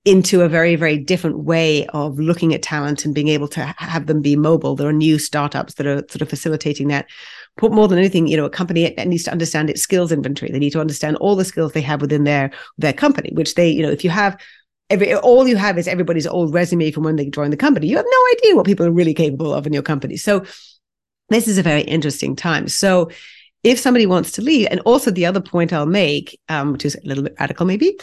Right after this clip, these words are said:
is that it may well be that somebody's next progression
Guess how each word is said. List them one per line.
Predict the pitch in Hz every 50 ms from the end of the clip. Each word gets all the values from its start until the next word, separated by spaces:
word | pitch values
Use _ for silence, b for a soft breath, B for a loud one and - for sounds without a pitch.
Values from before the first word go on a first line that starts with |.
| B B B B B - -
is | - 202 190 190 180 - -
that | 190 180 175 175 - - - _ _ _ _ _ _ _ _ _ _ -
it | 226 226
may | 240 262 320 370
well | 320 262 320 370 403 339
be | 190 175 - - - - - 175 170 _ _ _ _ _ _ -
that | 170 190 190 - -
somebody's | - - 214 208 220 208 208 214 214 196 165 190
next | 185 180 175 226 - -
progression | - - 165 - 156 139 139 - - 147 147 156 160 165